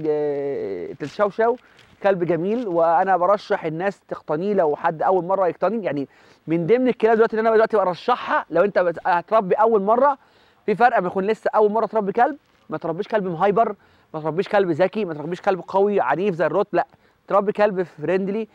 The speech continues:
كلب هادي، وتقدر بعد كده تشغله حراسه عشان يبقى من ناحيه شرعيه ليه، ليه، ليه، ليه معاك، آه، آه، لازمه في البيت عندك او سواء في الم-، في المصنع والكلام ده كله. وكلاب جميله وكلاب قويه، يعني مش، مش كلاب سهله يعني،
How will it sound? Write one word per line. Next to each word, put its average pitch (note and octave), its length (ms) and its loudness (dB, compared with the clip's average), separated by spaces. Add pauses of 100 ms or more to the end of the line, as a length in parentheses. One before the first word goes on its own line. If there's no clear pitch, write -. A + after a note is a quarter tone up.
(240)
كلب F#3+ 240 2
هادي، G3 500 2 (180)
وتقدر A#3+ 300 4
بعد G3+ 140 2
كده A#3 140 0
تشغله G#3 320 0
حراسه G#3 260 -2
عشان E3+ 160 -8
يبقى D3+ 320 -4 (500)
من D#3 120 -2
ناحيه G#3+ 160 0
شرعيه G3 480 2 (160)
ليه، F3+ 260 -4
ليه، F#3+ 260 -4
ليه، G3 200 -6
ليه G#3 180 -2
معاك، G3+ 280 0 (140)
آه، D#3+ 480 2 (480)
آه، D#3+ 360 2
لازمه A#3+ 380 2
في G3 100 -4
البيت F#3+ 220 0
عندك F#3 320 -2
او E3 140 0
سواء F3 220 -2
في F3 80 -6
الم-، D3+ 260 -2
في D#3 140 -10
المصنع E3 360 -2
والكلام D3 200 -4
ده C#3 80 -8
كله. A2 220 -8 (320)
وكلاب G3 320 0
جميله F#3+ 240 0
وكلاب G3+ 260 0
قويه، E3+ 400 2
يعني C3 220 -2
مش، - 320 -12
مش B2+ 300 -10
كلاب D#3+ 280 0
سهله B2+ 300 -4
يعني، A2 180 -4